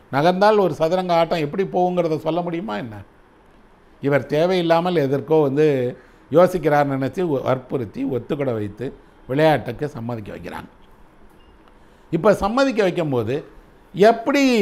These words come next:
டாக்டர் பி சதுரங்க விளையாட்டுக்குள்ள வந்தாரு அப்படிங்கிற அவரோட கடந்த காலத்தை இஸ்வாக் விவரிக்க ஆரம்பிக்கிறார்.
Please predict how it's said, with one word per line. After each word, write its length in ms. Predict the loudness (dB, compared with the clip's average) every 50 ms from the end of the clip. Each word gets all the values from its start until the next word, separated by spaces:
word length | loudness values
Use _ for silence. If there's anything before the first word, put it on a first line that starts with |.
| 4 4 2 0 -2 2
டாக்டர் 380 | 4 4 4 4 2 0 0 0 0
பி 120 | -2 0 0 0
சதுரங்க 440 | 2 2 2 4 4 4 2 2 2
விளையாட்டுக்குள்ள 640 | 2 2 2 2 2 0 -2 -4 -10 -8 -8 -6 -4 -4
வந்தாரு 440 | -4 -6 -6 -6 -4 -4 -2 -2 -4
அப்படிங்கிற 360 | -6 -6 -8 -8 -8 -8 -8 -8 -10 -12 -18 -20 -20 _ -2 2
அவரோட 360 | 4 6 6 6 6 6 4 2
கடந்த 340 | -2 -4 -4 -4 -2 -2 -2
காலத்தை 420 | -4 -4 -4 -6 -6 -6 -6 -4 -4 -4
இஸ்வாக் 460 | -4 -6 -6 -6 -4 -4 -6 -6 -8
விவரிக்க 300 | -10 -10 -10 -12 -14 -16 -16
ஆரம்பிக்கிறார். 500 | -16 -16 -18 -18 -18 -16 -16 -16 -16